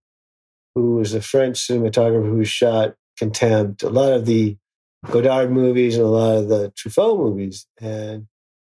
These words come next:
he was telling me when color film came in, it was like A S A twenty-five. And so this required a tremendous amount of light, you know, and then they got it to fifty. And he said when they got it to A S A hundred,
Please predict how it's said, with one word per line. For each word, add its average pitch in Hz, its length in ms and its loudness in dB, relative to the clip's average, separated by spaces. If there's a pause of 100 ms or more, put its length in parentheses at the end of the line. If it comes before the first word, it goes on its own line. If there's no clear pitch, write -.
(140)
he 135 100 0
was 131 220 0
telling 127 320 2
me 120 180 0
when 117 220 0
color 160 380 0
film 160 420 0
came 117 320 0
in, 117 180 2
it 113 120 0
was 110 160 0
like 107 240 0
A 123 180 4
S 120 160 -4
A 120 160 -2
twenty-five. 123 880 -2 (160)
And 113 80 -14
so 127 180 -6
this 127 240 -6
required 143 520 0
a 113 80 -4
tremendous 135 640 0
amount 107 280 2
of 98 60 -2
light, 131 520 0
you 117 80 -4
know, 104 220 2
and 107 300 2
then 135 140 4
they 127 100 2
got 131 180 2
it 123 120 -4
to 117 60 -6
fifty. 151 760 0
And 123 120 2
he 131 80 0
said 139 260 0
when 139 160 2
they 135 140 2
got 156 220 2
it 151 180 0
to - 140 -2
A 139 140 4
S 135 200 -4
A 127 120 2
hundred, 127 640 0